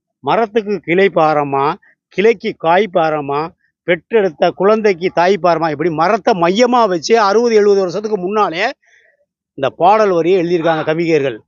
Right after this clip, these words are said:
அதனால பொல்யூஷன் கெட்டு போச்சு, மரங்கள் இல்ல. தமிழ் இந்தியாவுல வந்து பதிமூணு லட்சம் ஏக்கரு ஃபாரஸ்ட் இருக்குது. எல்லாமே வந்து காகித ஆலைக்கு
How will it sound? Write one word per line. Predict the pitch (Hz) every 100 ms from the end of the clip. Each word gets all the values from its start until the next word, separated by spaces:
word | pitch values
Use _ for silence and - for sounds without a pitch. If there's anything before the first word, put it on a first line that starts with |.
| _ _
அதனால | - 143 214 196 151 139 147 147 _ -
பொல்யூஷன் | 214 311 262 240
கெட்டு | 190 208 196
போச்சு, | 240 226 - 143 - - -
மரங்கள் | 175 247 254 233
இல்ல. | 190 208 208 131 - - -
தமிழ் | 170 202 196
இந்தியாவுல | 247 294 269 220 190
வந்து | 202
பதிமூணு | 247 196 220 294 302 294 262
லட்சம் | 220 202 349
ஏக்கரு | 151 175 247 - 185 151 160 185 196 _ -
ஃபாரஸ்ட் | 202 269 262 - 214
இருக்குது. | 208 185 185 147 - -
எல்லாமே | 151 180 294 330 269 180 208
வந்து | 294 220 240
காகித | - 226 311 302
ஆலைக்கு | 226 285 165